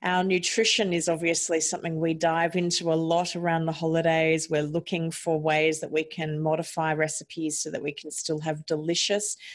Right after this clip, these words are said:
and sibo-friendly meals. Like I was just saying, movement is really important at this time of year, particularly if we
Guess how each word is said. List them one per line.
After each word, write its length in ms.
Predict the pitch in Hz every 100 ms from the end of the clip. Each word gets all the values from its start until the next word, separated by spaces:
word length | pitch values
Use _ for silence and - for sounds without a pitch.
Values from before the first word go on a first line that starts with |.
| -
and 120 | - 151
sibo-friendly 880 | - 165 160 160 - 165 156 156 147
meals. 800 | 151 170 180 175 175 175 175 - - - - -
Like 280 | 208 202 208
I 60 | 202
was 180 | 185
just 360 | 175 185 175 -
saying, 420 | 190 196 190 180
movement 440 | 175 180 175 196 185
is 180 | 170
really 500 | 170 180 196 226 233
important 640 | 190 160 - 156 151 160 151
at 100 | -
this 200 | 156 -
time 320 | - 160 151
of 180 | 151 151
year, 260 | 151 151 160
particularly 600 | 208 208 262 - 330 320
if 180 | 240
we 100 | -